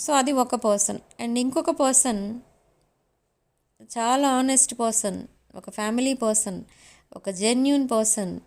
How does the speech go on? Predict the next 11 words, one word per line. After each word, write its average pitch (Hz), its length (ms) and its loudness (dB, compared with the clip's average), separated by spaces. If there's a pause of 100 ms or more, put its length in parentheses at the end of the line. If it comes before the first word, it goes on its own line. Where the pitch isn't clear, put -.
ఆ, 190 380 -2
like, 214 380 0
ఆ, 190 440 0
almost 247 480 0
అదొక 190 420 -4
డివైన్ 233 440 0
ఎనర్జీ 220 360 0
అన్నమాట 170 360 -4 (680)
the 190 180 -2
other 220 200 0
person. - 320 -2